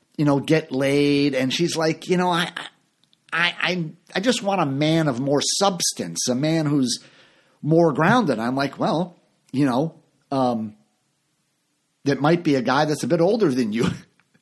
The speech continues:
And it turns out she's with a guy, I think he's, like, fifteen years older than her, if I'm not mistaken, right? So this is another challenge, that no matter what age you are in this young life,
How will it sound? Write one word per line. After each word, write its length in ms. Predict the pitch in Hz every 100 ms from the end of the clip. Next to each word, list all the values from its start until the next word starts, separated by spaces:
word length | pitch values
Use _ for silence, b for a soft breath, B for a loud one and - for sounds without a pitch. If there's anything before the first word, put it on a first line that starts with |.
| -
And 120 | 160
it 100 | 185
turns 320 | - 208 208 165
out 300 | 208 156 - B B B
she's 200 | - 151
with 180 | 139 175
a 40 | 139
guy, 260 | 160 170
I 40 | 117
think 200 | 190 170
he's, 100 | 107
like, 140 | 101
fifteen 640 | - 165 170 - 175 160
years 260 | 123 175 123
older 300 | 95 87 82
than 140 | 82
her, 220 | 78 - - b b b b
if 180 | 113 107
I'm 160 | 110
not 200 | 107 131
mistaken, 500 | - - 147 - - _ b b b b b b b -
right? 260 | - 123 - b b b
So 480 | b - 185 175 175 -
this 160 | 185 233
is 100 | 226
another 380 | 226 214 240 285
challenge, 720 | - 147 135 104 76 - - _ _ _ _ _ _ _ _ _
that 160 | - 175
no 80 | 190
matter 240 | 233 226
what 220 | 180 196
age 300 | 190 220 262
you 200 | 175 143
are 240 | 117 110 104
in 120 | 120
this 200 | 127 123
young 480 | 117 127 143 135 113
life, 460 | 131 147 110 -